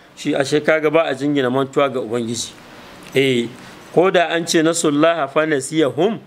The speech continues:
ma'anar shi shine sun bar Allah, Allah ya bar su. Sun ƙi bin dokokinsa, to, su ma gobe kiyama sai Allah ya ƙyale su. Kun gane da kyau.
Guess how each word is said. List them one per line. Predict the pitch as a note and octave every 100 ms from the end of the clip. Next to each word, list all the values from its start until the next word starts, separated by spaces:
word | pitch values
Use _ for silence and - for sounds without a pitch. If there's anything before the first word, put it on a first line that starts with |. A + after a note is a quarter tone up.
| - - - B2+
ma'anar | C3 C3+ E3
shi | D3+ C3+
shine | E3+ F3 D3+
sun | - D#3+ E3
bar | E3 E3+ -
Allah, | E3+ D#3+ C#3+
Allah | C#3+ C3+ A2+
ya | G#2+
bar | G#2 A2+
su. | - - - - - -
Sun | D3 D3
ƙi | D#3+
bin | D#3 D#3+
dokokinsa, | D3+ D#3 E3+ D#3+ F3 F3+ E3 E3 - - -
to, | C3
su | D#3
ma | D#3+ D#3+
gobe | C3+ C3 D3+
kiyama | D#3 C#3+ D3 C3+
sai | A#2+ C#3+
Allah | C#3+ C3
ya | G#2+
ƙyale | - B2+ A#2+ G#2
su. | G#2 G2 - -
Kun | D#3+ E3
gane | F3 E3 A#2+
da | G#2+
kyau. | C3